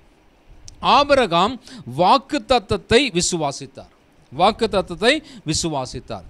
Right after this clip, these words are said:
இப்போ நம்ம என்ன விசுவாசிக்கிறோம் அப்படின்னு பார்த்தீங்கன்னா, ரோமர் ஐந்து ஒன்று சொல்லுகிறது, "இவ்விதமாக நாம் விசுவாசத்தினாலே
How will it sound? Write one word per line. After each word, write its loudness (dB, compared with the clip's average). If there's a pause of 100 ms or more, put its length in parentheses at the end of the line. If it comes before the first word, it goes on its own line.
(120)
இப்போ 2
நம்ம 0
என்ன 0
விசுவாசிக்கிறோம் -2
அப்படின்னு -4
பார்த்தீங்கன்னா, -2 (140)
ரோமர் 2
ஐந்து 4
ஒன்று 2
சொல்லுகிறது, 2 (180)
"இவ்விதமாக 0 (200)
நாம் 2 (120)
விசுவாசத்தினாலே 2